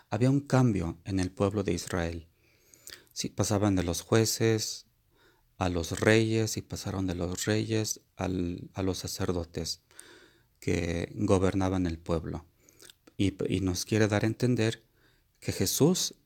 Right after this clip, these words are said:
es el juez con mayúscula, el rey con mayúscula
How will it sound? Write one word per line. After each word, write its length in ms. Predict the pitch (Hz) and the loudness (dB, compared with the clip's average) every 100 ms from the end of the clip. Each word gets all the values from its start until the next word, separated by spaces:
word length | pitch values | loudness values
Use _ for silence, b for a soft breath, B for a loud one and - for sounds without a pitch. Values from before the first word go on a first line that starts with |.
| - | -6
es 220 | 101 - | -4 0
el 340 | 101 95 - - | 0 -2 -8 -12
juez 640 | - - 113 135 - - - | -20 4 8 8 4 -4 -6
con 200 | - 98 | -6 -4
mayúscula, 760 | 92 90 98 - 123 131 156 160 b b b b b b _ - | -2 -2 -2 -2 0 0 -2 -6 b b b b b b _ -2
el 200 | 92 90 | 0 2
rey 320 | - 113 127 | 6 6 6
con 220 | - 95 | 0 -4
mayúscula 800 | 90 101 107 - 123 117 117 | -4 -4 -6 -4 -4 -2 -4